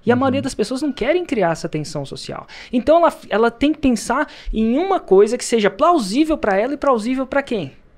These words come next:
Speaker 1: Pra você que tá vendendo pra ela. E aí ela fala assim, "Eu não tenho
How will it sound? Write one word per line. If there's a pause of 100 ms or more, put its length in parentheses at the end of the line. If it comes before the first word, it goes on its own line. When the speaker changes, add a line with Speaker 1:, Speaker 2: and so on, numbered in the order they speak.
(260)
Speaker 1:
Pra
você
que
tá
vendendo
pra
ela. (220)
E
aí
ela
fala
assim, (340)
"Eu (120)
não
tenho